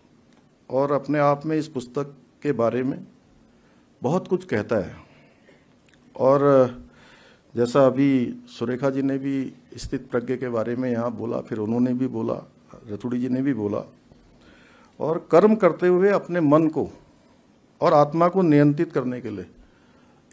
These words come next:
स्थित प्रज्ञ का उपदेश देते हुए भगवान श्री कृष्ण ने कहा था गीता में, "सुख दुखे समे कृत्वा लाभालाभो जया जयो,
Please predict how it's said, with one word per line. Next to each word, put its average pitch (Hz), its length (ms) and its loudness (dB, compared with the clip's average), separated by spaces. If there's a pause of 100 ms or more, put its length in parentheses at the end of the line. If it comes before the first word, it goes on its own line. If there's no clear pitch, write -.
स्थित 220 320 -6
प्रज्ञ 196 500 2 (480)
का 175 140 6
उपदेश 165 480 4
देते 151 360 -2
हुए 123 380 0 (280)
भगवान 127 340 2
श्री 143 160 -8
कृष्ण 147 280 -4
ने 165 140 -2
कहा 120 240 -4
था 127 140 0
गीता 110 320 -4
में, 104 220 -6 (1600)
"सुख - 520 2
दुखे 185 420 6
समे 190 420 2
कृत्वा 147 680 2 (460)
लाभालाभो 151 720 10
जया 135 260 2
जयो, 98 300 -6